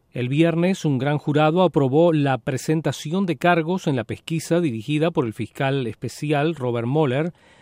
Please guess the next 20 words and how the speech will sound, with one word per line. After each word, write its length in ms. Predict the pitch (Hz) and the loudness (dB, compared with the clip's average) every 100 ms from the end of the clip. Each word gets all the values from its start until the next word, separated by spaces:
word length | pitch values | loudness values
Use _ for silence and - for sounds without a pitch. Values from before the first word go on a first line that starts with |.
| _ 127 | _ -2
de 120 | 143 | -2
acuerdo 440 | 123 170 180 165 | 2 2 2 2
a 40 | 127 | 2
varios 320 | 143 165 139 | 0 0 -2
medios 380 | 120 151 151 123 | 0 -2 0 -2
noticiosos 680 | 113 113 - 151 139 175 - | -4 -6 0 0 0 -2 -2
que 100 | 127 | -4
reportaron 640 | 117 135 143 156 156 143 | -4 -4 0 2 2 0
que 240 | 139 135 _ _ _ | -2 -4 _ _ _
las 200 | 135 - | -8 -4
imputaciones 800 | 135 165 160 143 170 165 131 160 | -4 -2 -2 -2 0 2 2 -2
y 80 | 127 | -2
las 140 | 117 | -4
posibles 500 | - 101 - 131 139 | -6 -8 -6 -4 -4
capturas 540 | - 147 190 147 147 - - _ - | -2 -2 0 2 0 -2 -20 _ -6
podrían 380 | 143 127 160 175 | -4 -2 0 0
ocurrir 440 | 151 135 147 156 | 0 0 0 0
este 180 | 135 123 | 0 -2
mismo 260 | 127 123 | -2 -2
lunes. 520 | 127 156 131 92 - | 2 2 2 -2 -14